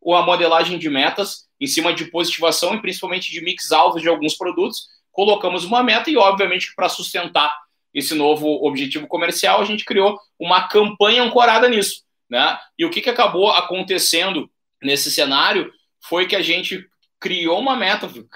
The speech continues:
criou um treinamento, explicou pro, pros vendedores, treinou os, os vendedores explicando as oportunidades de mix,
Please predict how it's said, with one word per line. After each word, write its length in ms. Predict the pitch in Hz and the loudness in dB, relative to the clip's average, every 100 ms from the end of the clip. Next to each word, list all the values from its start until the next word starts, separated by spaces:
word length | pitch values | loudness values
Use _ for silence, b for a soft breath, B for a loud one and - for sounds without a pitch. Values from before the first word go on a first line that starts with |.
| - | -18
criou 200 | - 131 | -6 -4
um 60 | 185 | -2
treinamento, 500 | 214 208 185 156 175 | -4 -2 0 0 -2
explicou 600 | - 139 131 - 156 - | -8 -6 -6 -2 -2 -2
pro, 180 | 202 185 | -2 -2
pros 180 | 175 135 | -2 -6
vendedores, 520 | 151 135 139 143 - - | -4 -2 -2 -6 -10 -4
treinou 260 | 135 135 | -2 -2
os, 140 | 170 160 | -4 -6
os 140 | 143 | -4
vendedores 360 | 156 151 143 139 | 0 0 0 -2
explicando 420 | - 135 156 151 b b - | -8 -2 -2 -2 b b -4
as 140 | 127 | -2
oportunidades 680 | 151 151 131 143 139 185 214 | 0 -2 -2 -2 2 0 0
de 80 | 95 | -4
mix, 400 | 196 196 - | -4 -4 -10